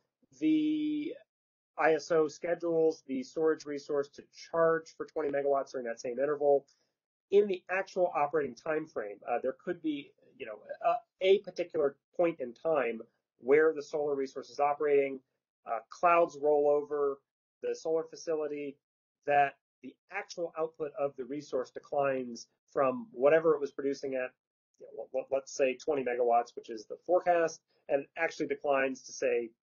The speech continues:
ten megawatts. Um, in that interval in time,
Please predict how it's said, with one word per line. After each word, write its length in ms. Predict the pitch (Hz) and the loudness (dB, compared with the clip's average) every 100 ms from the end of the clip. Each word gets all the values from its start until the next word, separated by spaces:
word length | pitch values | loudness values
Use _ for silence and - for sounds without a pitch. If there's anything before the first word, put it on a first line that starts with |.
| _ | _
ten 160 | - 165 | 0 0
megawatts. 480 | 113 - - - - _ _ _ _ - | -2 -10 -16 -20 -20 _ _ _ _ -2
Um, 300 | 139 123 - _ - | 0 -2 -6 _ 4
in 300 | 208 214 190 | 4 4 -4
that 220 | 180 175 - _ _ _ _ | -4 -4 -12 _ _ _ _
interval 460 | 175 170 160 160 156 | -4 -2 -2 -2 -2
in 100 | 131 | -8
time, 560 | - 175 165 156 156 | -12 -6 -2 -2 -4